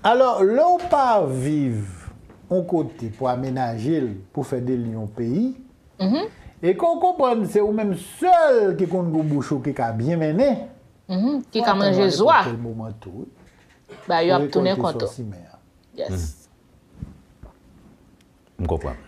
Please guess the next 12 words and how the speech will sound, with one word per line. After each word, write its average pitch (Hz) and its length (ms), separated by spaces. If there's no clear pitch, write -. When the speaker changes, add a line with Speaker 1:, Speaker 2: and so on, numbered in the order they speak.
Speaker 1:
Alors, 220 380
il 180 100
y 277 60
a 330 60
un 320 40
peu 262 160
de 214 60
monde. 208 500
Alors, 185 220
ça, 190 140
Christ, 135 340
oui. 180 180